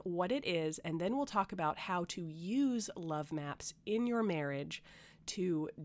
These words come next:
deepen your relationship and strengthen that marital bond.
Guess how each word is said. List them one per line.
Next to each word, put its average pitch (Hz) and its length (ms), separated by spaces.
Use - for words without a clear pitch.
deepen 262 500
your 226 200
relationship 175 920
and 147 180
strengthen 175 960
that 151 160
marital 151 480
bond. 156 460